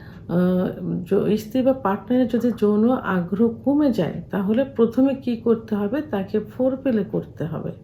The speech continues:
পর্যাপ্ত পরিমাণ। করার পরেও যদি যৌন আগ্রহ বা অর্গাজম না হয় বা কামরস না আসে, তখন তাকে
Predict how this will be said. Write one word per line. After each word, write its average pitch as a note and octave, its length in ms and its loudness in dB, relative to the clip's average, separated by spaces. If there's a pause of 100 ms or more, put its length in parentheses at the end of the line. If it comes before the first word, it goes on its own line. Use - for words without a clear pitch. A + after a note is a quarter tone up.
(120)
পর্যাপ্ত F3+ 480 -4
পরিমাণ। F#3 440 -2 (840)
করার B3+ 260 4
পরেও B3 440 4
যদি C#4+ 280 0
যৌন B3 300 4
আগ্রহ A3 640 0
বা G3 200 0
অর্গাজম A3 680 2
না A3 200 4
হয় G#3+ 180 0
বা G3 140 0
কামরস G#3+ 680 0
না G3+ 100 0
আসে, F#3 260 -2
তখন F3 420 -2
তাকে A3+ 320 -4